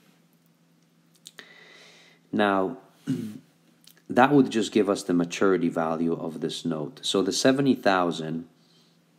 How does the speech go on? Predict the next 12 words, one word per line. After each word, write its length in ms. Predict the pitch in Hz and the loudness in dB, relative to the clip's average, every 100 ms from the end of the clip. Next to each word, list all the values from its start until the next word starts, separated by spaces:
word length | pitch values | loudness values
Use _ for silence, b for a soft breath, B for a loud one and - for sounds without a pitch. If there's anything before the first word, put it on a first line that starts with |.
| - | -8
is 160 | 92 87 | -4 -4
the 80 | 87 | -4
face 340 | - 95 90 | 0 0 0
value 440 | - 78 78 78 78 | -2 -2 -2 -4 -6
of 160 | 82 | -8
the 80 | 78 | -6
note, 440 | 78 76 107 - - _ _ _ _ _ _ _ | -6 -4 -4 -6 -16 _ _ _ _ _ _ _
okay, 260 | - 90 101 | -6 -4 -4
the 120 | 82 | -8
principal 560 | - 80 76 - - | -6 -6 -6 -8 -8
starting 420 | 76 - 82 78 76 | -10 -4 -4 -4 -8
point. 380 | - 87 143 | -6 -4 -6